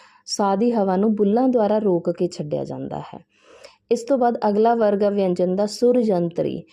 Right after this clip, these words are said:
ਸੁਰਯੰਤਰੀ ਵਿੱਚ ਹਾਹਾ ਵਿਅੰਜਨ ਆ ਜਿਹੜੀ ਧੁਨੀ ਦਾ ਉਚਾਰਨ ਸਥਾਨ ਖੰਡੀ ਜਾਂ ਕੰਠ ਦੁਆਰਾ ਹੁੰਦਾ ਹੈ। ਇਸ ਦੇ ਉਚਾਰਨ ਸਮੇਂ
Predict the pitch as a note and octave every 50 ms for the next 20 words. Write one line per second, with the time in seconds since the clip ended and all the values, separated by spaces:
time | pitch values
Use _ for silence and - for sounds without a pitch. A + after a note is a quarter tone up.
0 | _ _ _ _ _ - - - B3 B3+ B3 A#3+ B3+ A#3+ A#3 A3 A#3 A#3 A#3 A3
1 | A#3 A3+ B3 G#3+ - - - - - F#3+ F#3+ F#3+ - G#3 G3 G3 F#3 E3+ E3+ F3+
2 | E3+ E3 D#3+ D#3 D#3 - D#3+ D#3 D#3 D#3+ D#3+ D#3+ E3 E3 F3 - - - A3+ G#3+
3 | F#3+ F3 F3 F3 F3 F3 F3 - F3 E3 D#3 D#3+ D#3+ E3+ F#3 F3+ - - G#3 E3+
4 | E3 D#3+ D#3+ F3 G3+ - - - - - _ _ _ _ _ _ _ _ - D#4
5 | B3+ A#3 G#3+ F#3+ F#3 G3+ G#3+ C4+ - - G#3+ G#3 A3+ G#3+ A3 A3 A3 - - G3
6 | F#3+ G3 G3 G#3+ G3+ F3+ F3+ E3 D#3 D3+ D3 D3 D#3 C#3+ C#3+ D3 D3+ D3+ - -
7 | - _ _ _ _ - - _ _ _ _ _ _ _ _ _ _ - - A3+
8 | C4 C4+ - C#4+ B3 D4+ C#4+ - C4 - B3+ A3 G#3 G#3 G#3 G3+ G#3 - F#3+ E3+
9 | E3 D#3+ D#3